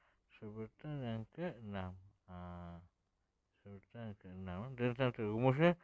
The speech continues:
N tolak satu lah. Ah. Jadi, untuk dapat yang satu per enam belas ini akan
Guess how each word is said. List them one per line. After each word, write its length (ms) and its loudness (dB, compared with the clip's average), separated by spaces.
N 320 6
tolak 320 0
satu 560 0
lah. 80 2
Ah. 400 -8
Jadi, 340 -4
untuk 380 -4
dapat 420 -2
yang 460 4
satu 580 -4
per 220 -4
enam 340 -2
belas 300 -6
ini 560 -2
akan 280 -10